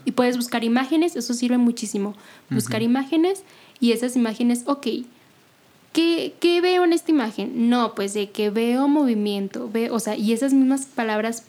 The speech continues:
Speaker 1: ok, ¿cómo puedo representar el movimiento? No, pues con una tela fluida.
Speaker 2: Eso está bien
Speaker 1: O sea,
Speaker 2: interesante.
Speaker 1: y entonces de ahí lo vas cada vez desglosando, pam, pam, pam, pam, y al final ya tienes como que todo tu mood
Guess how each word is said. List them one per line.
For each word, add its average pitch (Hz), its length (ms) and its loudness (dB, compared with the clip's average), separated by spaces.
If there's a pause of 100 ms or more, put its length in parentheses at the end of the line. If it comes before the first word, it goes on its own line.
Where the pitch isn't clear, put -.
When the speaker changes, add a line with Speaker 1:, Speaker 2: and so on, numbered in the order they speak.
(120)
Speaker 1:
ok, 226 180 -6 (100)
¿cómo 269 240 0
puedo 285 120 0
representar 240 440 -2
el 220 80 -2
movimiento? 214 560 -2
No, 247 180 0
pues 214 200 -6
con 208 120 -6
una 208 200 -4
tela 214 260 -6
fluida. 202 420 -4 (540)
Speaker 2:
Eso 131 160 -4
está 135 140 -2
bien 131 120 0
Speaker 1:
O 147 80 -4
sea, 139 100 -2
Speaker 2:
interesante. 220 380 0
Speaker 1:
y 226 60 2
entonces 220 260 0
de 262 60 0
ahí 269 220 4
lo 240 180 2
vas 214 260 -4
cada 233 220 -2
vez 226 140 -2
desglosando, 214 520 -4 (120)
pam, 220 280 -6
pam, 214 240 -8
pam, 220 240 -6
pam, 262 280 -2
y 220 120 -2
al 214 120 -2
final 214 320 -2
ya 226 120 -4
tienes 233 300 -2
como 220 240 -2
que 214 120 -6
todo 208 360 -2
tu 226 160 -4
mood 254 300 2